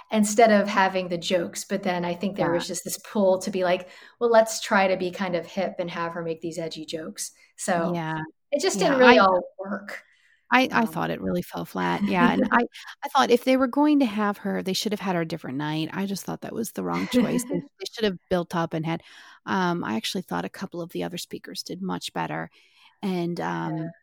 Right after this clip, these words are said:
Speaker 1: They almost could have
Speaker 2: and
Speaker 1: had his, like, granddaughters or something diff-, throughout the nights. I mean, but I think they were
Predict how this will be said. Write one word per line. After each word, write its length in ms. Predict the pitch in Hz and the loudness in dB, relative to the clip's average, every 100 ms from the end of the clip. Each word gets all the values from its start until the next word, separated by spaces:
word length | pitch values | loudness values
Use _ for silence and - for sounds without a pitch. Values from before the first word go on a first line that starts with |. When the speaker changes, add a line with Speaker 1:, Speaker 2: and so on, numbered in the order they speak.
| _ | _
Speaker 1:
They 100 | 294 | 0
almost 280 | 480 571 - | 4 2 4
could 80 | 440 | 2
have 80 | |
Speaker 2:
and 20 | 330 | 6
Speaker 1:
had 140 | 285 | 6
his, 160 | 294 254 | 8 6
like, 180 | 240 202 | 4 2
granddaughters 760 | 196 220 269 175 175 - - | 0 2 2 2 0 -4 -6
or 60 | 208 | -4
something 640 | 196 196 220 208 202 - - | -2 0 4 4 2 -6 -2
diff-, 220 | 233 - - | -2 -2 -12
throughout 280 | - 247 240 | 4 4 6
the 40 | |
nights. 260 | 202 233 233 | 2 2 2
I 80 | 240 | 4
mean, 280 | 240 226 - | 4 2 6
but 80 | 302 | 6
I 80 | |
think 180 | 349 392 | 6 4
they 100 | 392 | 4
were 320 | 240 233 214 | 6 6 6